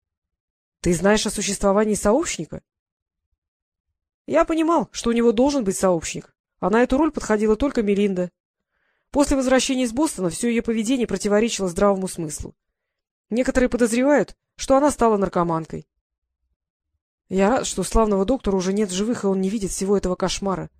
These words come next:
Он не смог бы пережить такое. — Что ты собираешься предпринять в отношении Мелинды? — спросил Квиллер. —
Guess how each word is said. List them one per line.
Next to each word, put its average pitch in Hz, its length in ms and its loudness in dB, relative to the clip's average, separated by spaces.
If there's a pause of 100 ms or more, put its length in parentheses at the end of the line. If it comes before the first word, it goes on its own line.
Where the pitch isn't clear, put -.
(380)
Он 247 120 -4
не 233 80 -2
смог 254 240 -2
бы 180 100 -4
пережить 170 360 -2
такое. — 156 480 -6 (960)
Что - 180 -2
ты 330 100 2
собираешься 285 440 2
предпринять 247 440 -2
в - 40 -4
отношении 220 440 -2
Мелинды? — 165 500 -2
спросил 185 400 -4
Квиллер. — 160 400 -8